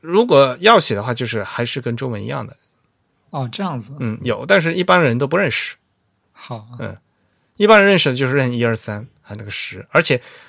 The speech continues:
Speaker 1: 日文的大写的“一、二、三”的一，呃，字形和咱们还不一样。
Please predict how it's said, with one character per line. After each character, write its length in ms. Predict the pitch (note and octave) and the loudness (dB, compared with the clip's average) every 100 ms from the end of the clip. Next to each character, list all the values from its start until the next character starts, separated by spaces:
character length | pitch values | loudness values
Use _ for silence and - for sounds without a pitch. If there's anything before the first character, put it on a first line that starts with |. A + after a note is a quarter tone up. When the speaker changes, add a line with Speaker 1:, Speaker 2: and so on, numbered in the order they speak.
| _ | _
Speaker 1:
日 260 | B3 C#4 B3+ | -2 2 4
文 300 | C#3 B2+ D3 | 4 2 0
的 120 | C#3 | 0
大 260 | - F3 B2+ | 2 4 2
写 200 | - A2+ | 0 -4
的 140 | G#2 | -6
“一、 200 | A2+ D#3+ | -6 -2
二、 120 | E3+ C3 | -2 -2
三” 320 | - C3 C3+ | -4 -6 -6
的 120 | G#2+ | -8
一， 480 | G#2 C#3 F#3 G3+ - _ | -10 -8 -6 -8 -12 _
呃， 480 | C3 A#2+ A2 A2 A2+ | -4 -4 -4 -8 -10
字 240 | A#2 - C#3+ | -10 -6 -6
形 320 | - G2+ A#2+ | -6 -8 -10
和 240 | - G#2+ | -8 -10
咱 200 | A2 A2 | -8 -10
们 80 | B2+ | -10
还 80 | A#2 | -10
不 200 | C3 A#2 | -10 -8
一 60 | |
样。 200 | C#3 - | -8 -10